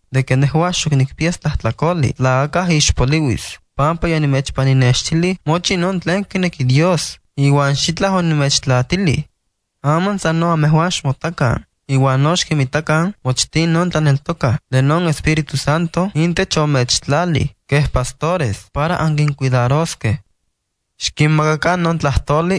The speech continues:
de non tlaneltoka non itlatkiuan Dios toSeñor. Yehua okinkoh ka iyeso.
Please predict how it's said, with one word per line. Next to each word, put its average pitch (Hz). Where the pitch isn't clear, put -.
de 135
non 156
tlaneltoka 160
non 165
itlatkiuan 170
Dios 160
toSeñor. 139
Yehua 135
okinkoh 160
ka 139
iyeso. 143